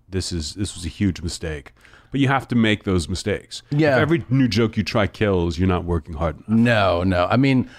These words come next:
Speaker 2: I also feel like I have a thing where if I get real excited about a really specific word choice, like, I'm going to say, like, you know, "This is the structure of the sentence,"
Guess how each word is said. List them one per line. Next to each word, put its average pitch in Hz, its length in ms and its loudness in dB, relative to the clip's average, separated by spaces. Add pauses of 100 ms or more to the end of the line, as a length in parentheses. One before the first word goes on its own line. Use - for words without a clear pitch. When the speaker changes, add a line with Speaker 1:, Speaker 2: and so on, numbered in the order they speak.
(340)
Speaker 2:
I - 80 2
also 143 220 2
feel 123 180 2
like 110 240 2
I 110 120 2
have 110 140 2
a 101 60 0
thing 104 280 0
where 95 300 2 (120)
if 123 220 0
I 113 80 2
get 101 180 0
real 104 220 2
excited 92 460 0
about 87 300 0
a 85 200 0
really 101 840 2 (760)
specific - 1080 -4 (200)
word 95 400 0
choice, 87 340 -2
like, 90 160 -2
I'm 101 160 2
going 101 160 2
to 87 60 -2
say, 87 240 -2
like, 92 340 -2
you 101 100 0
know, 85 280 -2 (340)
"This 95 380 -2
is 98 140 0
the 92 100 -4
structure - 520 -4
of 92 80 0
the 95 80 0
sentence," 101 540 -4